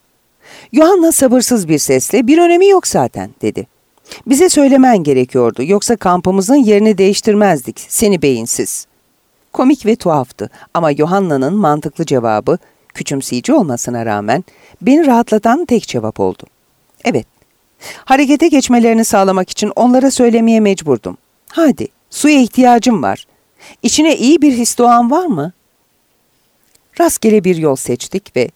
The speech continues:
kaç numaraya yöneldiğimizden tamamen habersiz halde yürümeye başladık.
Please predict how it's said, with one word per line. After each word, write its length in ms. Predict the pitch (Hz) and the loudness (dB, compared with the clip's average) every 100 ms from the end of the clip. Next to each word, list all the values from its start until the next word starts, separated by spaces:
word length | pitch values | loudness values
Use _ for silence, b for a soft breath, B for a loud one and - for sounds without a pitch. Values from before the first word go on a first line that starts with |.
| _ | _
kaç 300 | - 349 - | -6 -4 -4
numaraya 380 | 214 190 170 156 | -4 0 0 2
yöneldiğimizden 840 | 143 143 139 135 135 135 127 143 160 b b b | 2 2 0 0 -2 -4 -2 -4 -4 b b b
tamamen 500 | 240 302 311 175 147 | 0 0 0 -2 -4
habersiz 600 | 175 165 151 - 151 - | -4 0 -2 -2 -6 -4
halde 200 | 131 151 | -2 -2
yürümeye 440 | 156 135 135 117 | -2 -2 -2 -2
başladık. 420 | 98 - 104 - | -4 -4 -8 -10